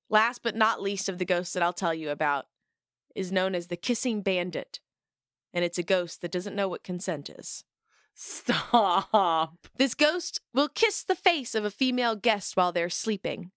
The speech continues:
Speaker 1: It's sometimes described as a shower of kisses, which makes me wonder, like, is it wet?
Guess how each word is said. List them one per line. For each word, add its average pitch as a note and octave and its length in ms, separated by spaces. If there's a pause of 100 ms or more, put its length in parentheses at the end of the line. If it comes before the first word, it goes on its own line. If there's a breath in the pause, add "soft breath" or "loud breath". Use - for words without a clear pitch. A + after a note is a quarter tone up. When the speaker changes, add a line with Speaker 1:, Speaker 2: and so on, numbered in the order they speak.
(460)
Speaker 1:
It's - 380
sometimes C4+ 840
described G#3 800
as F3 500 (380)
a G3 80
shower C#4 760
of - 180
kisses, - 680 (540)
which G3+ 200
makes A3 180
me A#3 100
wonder, F#3+ 440 (640)
like, G3 140
is G#3 120
it F#3+ 200
wet? F3 560